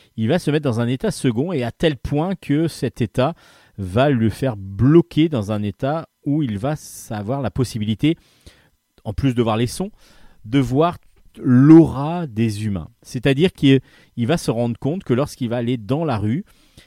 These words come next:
il voit quelqu'un et il va le voir d'une certaine couleur. C'est-à-dire que lorsqu'il est en colère, par exemple, il va être rouge. Le personnage va avoir une sorte d'aura rouge autour de lui. Lorsqu'on est triste, on est plutôt bleu. Joyeux, on est plutôt jaune.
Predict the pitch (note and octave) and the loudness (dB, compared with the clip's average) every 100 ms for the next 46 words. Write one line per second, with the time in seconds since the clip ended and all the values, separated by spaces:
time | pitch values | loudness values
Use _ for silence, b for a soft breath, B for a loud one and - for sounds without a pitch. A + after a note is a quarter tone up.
0 | b b - A2+ A2 F3 - C#3+ - A#2+ | b b -8 -6 -2 -2 0 -2 -2 -4
1 | D#3 - _ _ C#3 D#3+ D3+ B2 C3 C3 | -4 -12 _ _ -2 0 2 0 0 -2
2 | G#2 C#3 C#3+ A2+ A2+ - F3+ D3+ - D#3+ | 0 -2 -2 -4 -6 -6 -4 -4 -4 -4
3 | C#3+ - B2+ A2 G#2+ - A#2 B2+ - B2 | -4 -6 0 0 0 -4 -4 -4 0 0
4 | D3 - - B2 A#2 - - C3+ C3+ D#3 | -2 -4 -6 -4 -4 -4 2 2 2 -4
5 | G#2+ G2 C#3 G#2+ A2+ - F#2+ G#2+ D3+ G#2+ | -8 -8 -6 -4 -6 -6 -4 0 0 -2
6 | F2+ b b b b G2+ G2 A2 - B2 | -6 b b b b -4 -2 -4 -2 -2
7 | C3 D#3+ A#2+ A2 A#2 C3 A#2+ G#2+ - G#2 | 0 -2 -2 -2 0 0 -2 -4 -6 -6
8 | F#2+ C3+ B2+ A#2 C3 G#2 F#2 A2 C3+ B2 | 2 4 4 2 0 -2 -4 -4 -2 -2
9 | G2+ F#2+ G#2 G2+ G#2 A2+ E3+ - b b | -2 -2 0 2 2 2 0 -2 b b
10 | b b b A#2 A2 - A#2 A2 A2 A2 | b b b -6 -6 -2 0 2 2 0
11 | - C#3 - A2 G#2+ - G#2 A2+ G#2+ C#3 | -2 -4 -2 -4 -4 -4 -2 -2 2 4
12 | E3+ F#3+ _ _ _ _ _ _ _ _ | 4 2 _ _ _ _ _ _ _ _
13 | _ - A2+ F#2+ A2 B2+ B2 C3+ A2 - | _ -8 -6 -2 2 2 4 2 0 -6
14 | - G#2+ G#2+ F#2 G#2+ D#3 F3+ | -6 -4 -4 -2 2 4 4